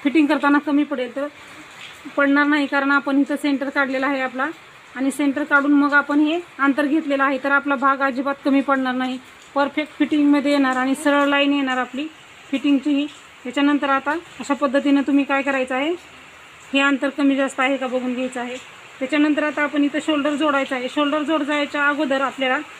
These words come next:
शोल्डर आपलं किती आहे बघायचं आहे. तर आपल्याला तयार अडीच इंच पाहिजे आहे, तर आपल्याला इथं तीन इंच पाहिजे शोल्डर, तर आपलं इथं साडेतीन आहे,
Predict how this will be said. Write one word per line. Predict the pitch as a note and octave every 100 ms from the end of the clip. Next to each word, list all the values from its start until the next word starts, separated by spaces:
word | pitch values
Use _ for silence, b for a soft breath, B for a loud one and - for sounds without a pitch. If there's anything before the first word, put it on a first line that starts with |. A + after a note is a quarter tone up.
| - - -
शोल्डर | D4+ C#4+ D4
आपलं | D4+ C#4
किती | C#4+ D4 D#4
आहे | D4 D4
बघायचं | C#4+ C4+ B3+
आहे. | B3+ C4 C#4+ - - - - - - -
तर | C#4
आपल्याला | C4 C#4+ C#4+
तयार | D4 D4
अडीच | C4+ C#4+ D4+
इंच | C#4+ D#4
पाहिजे | D4 C#4+ C4+
आहे, | C4
तर | C4
आपल्याला | C4 C4+ C4
इथं | C4 E4+ F#4+ - - - - -
तीन | D#4 D#4
इंच | D#4+ D#4+
पाहिजे | D#4+ D4 D4
शोल्डर, | D4+ C#4+ C4 C4+
तर | C#4
आपलं | C4+ C#4
इथं | C#4+ D4 D4+ D#4 - -
साडेतीन | C#4 C#4 C#4+ D#4 D4+
आहे, | D4+